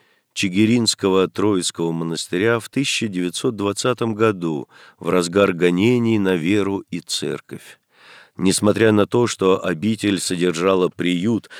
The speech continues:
и оказывала благотворительную помощь городу, в тысяча девятьсот двадцать третьем году власти закрыли монастырь. После закрытия обители матушка с сестрами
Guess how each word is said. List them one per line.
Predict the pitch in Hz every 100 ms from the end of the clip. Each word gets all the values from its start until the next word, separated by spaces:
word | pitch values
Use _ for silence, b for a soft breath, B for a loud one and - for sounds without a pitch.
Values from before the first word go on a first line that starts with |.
| B
и | -
оказывала | 87 - 104 92 90
благотворительную | 87 90 85 - 90 95 - 85 78
помощь | 92 87 78 71
городу, | 73 104 98 73 - B B B B
в |
тысяча | - 113 - 101
девятьсот | 90 95 92 117
двадцать | 92 95 95 95 82
третьем | 98 98 90
году | 87 90 113
власти | 90 87 104 120 - - 104 -
закрыли | - 85 80 - 78 87 85 82 67 -
монастырь. | 78 78 78 - - 64 - _ b b b b b b -
После | 120 117 117
закрытия | 95 104 - 135 131 110
обители | 95 87 143 - 120
матушка | 110 92 127 - 117 -
с | 92
сестрами | - - 127 - 107 107 104